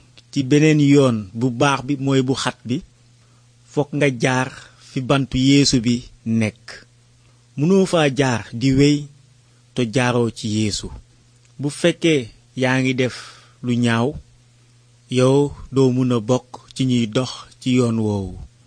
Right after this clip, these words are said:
Balaa nga mën a bokk ci ñuy dox ci yoon woowu, fokk nga baalu say bàkkaar Borom bi Yeesu. Ba noppi nga gërëm ko te sant ko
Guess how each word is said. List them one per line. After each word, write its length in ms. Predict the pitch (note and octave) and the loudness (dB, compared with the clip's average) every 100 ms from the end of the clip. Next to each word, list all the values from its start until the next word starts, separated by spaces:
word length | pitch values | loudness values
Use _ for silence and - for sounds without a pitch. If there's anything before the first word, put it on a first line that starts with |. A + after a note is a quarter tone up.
| _ _ _ - | _ _ _ -8
Balaa 500 | B2 C#3+ E3 E3 D3 | -2 0 0 -2 -6
nga 220 | C#3+ C#3 C3+ | -4 -2 0
mën 220 | C#3 C3 | 0 0
a 60 | |
bokk 300 | A2+ A#2 G#2+ - - | 0 -2 -4 -10 -10
ci 100 | - | -2
ñuy 200 | D3 C#3 A#2 | 2 2 2
dox 220 | D3+ C#3 - | 0 0 -2
ci 100 | C3+ | 2
yoon 200 | C3 B2 | 2 2
woowu, 420 | B2 A2+ A2 D3 - - _ _ _ _ _ _ _ _ | 2 2 2 -2 -8 -20 _ _ _ _ _ _ _ _
fokk 340 | - - F3+ - | -6 -4 -4 -4
nga 160 | C3+ C3+ | -2 0
baalu 340 | B2 C3+ C3+ | 2 2 2
say 220 | B2 B2 A#2+ | 0 -2 -2
bàkkaar 560 | B2 A#2 - A2+ A#2 - _ - | -2 -4 -2 -2 -4 -10 _ -6
Borom 360 | A#2 A#2+ A2+ | -2 0 0
bi 100 | G#2+ G#2 G2+ | -2 -4 -2
Yeesu. 300 | G2 - - - _ _ _ _ _ _ _ | -4 -8 -12 -18 _ _ _ _ _ _ _
Ba 140 | C3+ C#3+ | -4 0
noppi 400 | D#3 D3+ - D3 D#3 - | 2 0 -2 -4 -4 -8
nga 140 | C3 C#3 | 0 0
gërëm 380 | A#2+ D3 D3 C3+ | 2 2 2 0
ko 160 | - E3+ - - - | -2 -2 -6 -20 -12
te 80 | B2+ | -6
sant 340 | - D3+ D3 D3 - | -2 -2 -2 -4 -4
ko 180 | D#3 | -6